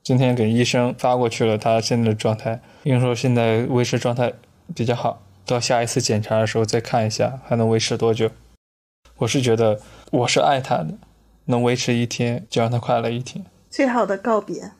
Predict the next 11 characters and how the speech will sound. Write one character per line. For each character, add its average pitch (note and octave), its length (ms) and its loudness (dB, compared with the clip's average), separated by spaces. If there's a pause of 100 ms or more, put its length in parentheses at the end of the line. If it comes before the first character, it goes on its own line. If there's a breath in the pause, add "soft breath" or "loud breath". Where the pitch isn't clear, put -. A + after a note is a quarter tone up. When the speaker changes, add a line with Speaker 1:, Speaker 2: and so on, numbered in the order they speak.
(160)
Speaker 1:
是 - 140 -6
这 B2+ 140 0
样 B2 160 -2
的。 D#3 100 -10 (320)
下 D#3+ 160 4
一 C#3+ 40 2
个 C3+ 100 0
事 C3+ 160 2
情 A#2 320 2 (680 soft breath)
就 - 120 -2
是 A#2 320 2